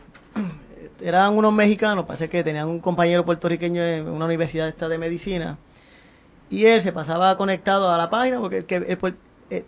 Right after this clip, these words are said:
tengo como un treinta por ciento de puertorriqueños que no residen en la isla, que se pa-, son la gente que te escriben, "Mira, voy en Puerto Rico, voy para Puerto Rico en Navidades,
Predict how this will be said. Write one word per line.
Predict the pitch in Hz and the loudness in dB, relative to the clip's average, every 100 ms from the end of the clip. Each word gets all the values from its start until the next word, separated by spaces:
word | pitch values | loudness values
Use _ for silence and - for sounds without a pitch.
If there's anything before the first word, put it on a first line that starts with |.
| - | -2
tengo | 190 226 247 247 | 2 6 8 8
como | 226 202 202 | 6 2 0
un | 214 | 0
treinta | 214 220 220 | 0 0 0
por | 214 | 0
ciento | 190 208 | -2 0
de | 214 | 0
puertorriqueños | 196 185 175 175 180 190 | 0 -2 -2 -2 -4 -4
que | 180 | -2
no | 170 | 0
residen | 180 185 185 185 | 0 2 2 2
en | 185 | 2
la | 185 | 2
isla, | 180 226 | 2 0
que | 214 | 0
se | 170 | -2
pa-, | - 151 | -6 -12
son | - 180 | -2 0
la | 196 | 2
gente | 190 190 226 | 2 2 0
que | 202 | 0
te | 175 | -2
escriben, | - 170 202 208 170 | -2 -2 0 2 0
"Mira, | 170 240 240 | 4 6 6
voy | 175 185 | 2 0
en | 214 | 0
Puerto | 220 214 | -2 0
Rico, | 208 220 226 | -2 -2 -2
voy | 180 | -2
para | 170 196 | 0 0
Puerto | 190 190 | 0 -2
Rico | 196 202 | -2 -2
en | |
Navidades, | 196 190 190 220 220 | -2 0 2 2 0